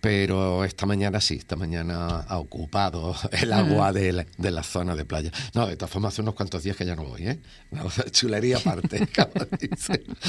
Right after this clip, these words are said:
Speaker 1: No.
Speaker 2: Bueno, eh, mm, Rafa estaba atento a la conversación que estábamos manteniendo con, tanto con la diputada del Partido Popular como con Natalia, eh, Évora,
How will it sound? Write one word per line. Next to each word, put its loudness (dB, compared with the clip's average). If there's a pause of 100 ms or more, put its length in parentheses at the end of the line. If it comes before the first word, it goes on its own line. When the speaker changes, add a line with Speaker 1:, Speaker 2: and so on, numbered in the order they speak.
(480)
Speaker 1:
No. 0
Speaker 2:
Bueno, 6 (680)
eh, 6 (120)
mm, 4
Rafa 6
estaba 4
atento 0
a 2
la 4
conversación 0
que -2
estábamos -2
manteniendo -2
con, 2
tanto -2
con 0
la 2
diputada 2
del 0
Partido 0
Popular 0
como 0
con 2
Natalia, 0
eh, -2
Évora, 2